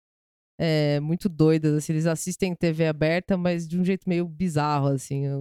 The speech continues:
os takes de T V aberta deles são muito fora da casinha. E a gente trombou eles aqui no Ipiranga e foi da hora. É, aí eu vou dar salve pro, pro, pro Bruno,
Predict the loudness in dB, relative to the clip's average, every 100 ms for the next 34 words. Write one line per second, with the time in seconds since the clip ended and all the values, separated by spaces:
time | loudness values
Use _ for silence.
0 | -8 -12 -4 -4 -2 -6 -6 -6 -4 -2
1 | -2 -2 -2 -4 -6 -8 -6 -6 -6 -10
2 | _ _ _ _ -6 -2 -2 -2 -2 -2
3 | -2 -2 -4 -6 _ _ _ _ _ _
4 | _ _ -4 -2 0 -2 -4 -2 -2 2
5 | 0 0 -2 -2 -2 0 0 0 0 -2
6 | -4 -4 -2 -2 -4 -8 _ _ _ _
7 | 0 2 4 2 2 4 2 4 4 4
8 | 2 4 6 6 4 4 2 2 4 4
9 | 6 6 6 2 -2